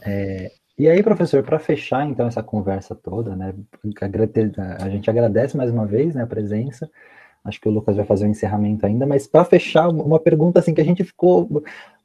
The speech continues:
conversando por horas, assim, enquanto a gente, pô, montava seu perfil e, e conversava sobre, enfim, as perguntas que a gente queria fazer.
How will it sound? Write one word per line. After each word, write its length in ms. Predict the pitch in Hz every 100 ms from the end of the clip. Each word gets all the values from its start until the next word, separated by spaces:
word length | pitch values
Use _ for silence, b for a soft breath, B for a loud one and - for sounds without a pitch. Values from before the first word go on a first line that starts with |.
| - -
conversando 800 | 190 190 202 247 - 170 156 151
por 200 | - 165
horas, 460 | 156 156 139 117
assim, 280 | 120 - 131
enquanto 300 | 123 131 120
a 40 |
gente, 260 | 127 131 127 - - 127 123 120 -
pô, 140 | 151
montava 480 | 143 131 131 147 147
seu 160 | 147
perfil 800 | - 123 120 - 120 139 139 120
e, 320 | 113 110 107 113
e 60 |
conversava 540 | - 123 127 117 127 127
sobre, 280 | 127 120
enfim, 260 | 123 120 123
as 100 | 113
perguntas 440 | 123 113 120 131
que 100 | 131
a 20 | 123
gente 140 | 120
queria 180 | 113 117
fazer. 440 | - 110 117 151